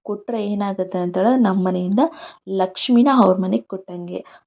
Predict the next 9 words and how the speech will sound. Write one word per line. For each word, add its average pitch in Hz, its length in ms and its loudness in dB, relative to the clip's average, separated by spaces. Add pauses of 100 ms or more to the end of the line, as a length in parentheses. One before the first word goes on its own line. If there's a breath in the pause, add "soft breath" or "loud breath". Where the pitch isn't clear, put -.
ಆ 185 120 -8
ಥರ 202 180 -6
ಒಂದು 202 320 0
ಸೂಚನೆ 214 440 0
ಸಿಗುತ್ತೆ. 185 380 -4
ಕೊಡೋದು 214 500 -2
ಅಮಂಗಲ 190 600 0
ಅಂತಲೇ 180 400 -4
ಹೇಳ್ಬೋದು. 180 680 -4